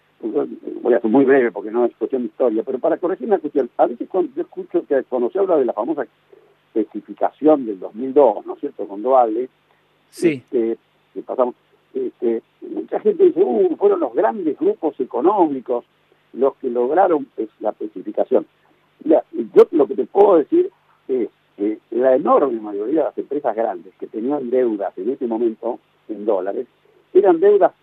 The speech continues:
Speaker 1: en el exterior. Y esas deudas no pu-, no, obviamente no pudieron ser especificadas porque la deuda era con bancos de Estados Unidos, de Europa, de Japón, de China,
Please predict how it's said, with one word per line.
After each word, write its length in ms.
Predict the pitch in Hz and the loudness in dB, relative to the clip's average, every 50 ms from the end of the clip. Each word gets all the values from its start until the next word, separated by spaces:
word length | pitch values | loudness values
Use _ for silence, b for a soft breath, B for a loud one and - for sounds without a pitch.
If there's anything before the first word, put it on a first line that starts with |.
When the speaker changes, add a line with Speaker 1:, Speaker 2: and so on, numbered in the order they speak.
| _ _ _ - | _ _ _ -2
Speaker 1:
en 160 | 190 226 208 | 0 2 4
el 120 | 175 143 123 | 4 2 2
exterior. 600 | - - _ - 90 90 - 180 160 110 - - _ _ _ _ _ _ _ _ _ _ _ _ _ _ - | -2 -8 _ -8 -4 0 2 4 4 4 2 -2 _ _ _ _ _ _ _ _ _ _ _ _ _ _ -6
Y 140 | 117 - 202 | 0 2 2
esas 240 | 202 - 175 135 127 | 4 4 2 0 2
deudas 320 | 170 190 196 185 185 160 131 | 2 2 2 4 2 0 2
no 220 | 127 165 170 151 - - | 2 2 2 2 0 -6
pu-, 180 | 139 127 127 - - | -4 -4 -4 -4 -4
no, 180 | 123 131 123 - _ - | -6 -6 -6 -8 _ -6
obviamente 500 | - - 117 123 131 123 139 170 180 151 | -2 -2 0 0 2 2 4 4 4 4
no 100 | 120 117 | 4 2
pudieron 340 | - - 110 143 160 139 110 | 2 0 2 4 4 4 2
ser 100 | - 120 | 0 -4
especificadas 600 | - 107 95 - 104 107 131 - - 247 - 127 - | -4 -6 -6 -8 -8 -6 -2 0 2 4 4 2 2
porque 160 | 92 78 82 | -2 -12 -10
la 120 | 87 98 | -10 -8
deuda 340 | 110 139 135 131 127 120 123 | -6 -4 -2 0 0 0 0
era 160 | 135 131 117 - - _ _ _ _ _ _ | 0 0 -2 -2 -4 _ _ _ _ _ _
con 240 | _ - 104 107 110 | _ -8 -8 -2 2
bancos 440 | 127 143 147 139 123 - 120 101 - _ _ b b b b b b _ - | 4 4 4 4 0 -4 -6 -6 -6 _ _ b b b b b b _ -18
de 420 | - 87 85 85 85 82 80 82 - - | -12 -10 -8 -6 -6 -6 -6 -6 -10 -12
Estados 260 | _ - 98 87 78 82 | _ -8 -6 -6 -6 0
Unidos, 420 | 82 113 156 175 147 107 87 85 | 4 8 8 10 8 8 4 2
de 60 | 85 | 4
Europa, 380 | 101 156 175 - - 123 110 101 | 6 6 6 6 6 0 -4 -4
de 100 | 90 - | -6 -8
Japón, 360 | - 82 - 156 165 160 123 | -12 -8 -4 -2 -2 -2 -2
de 120 | 104 98 _ | -6 -10 _
China, 260 | - - - 139 107 | -6 -6 -6 -6 -8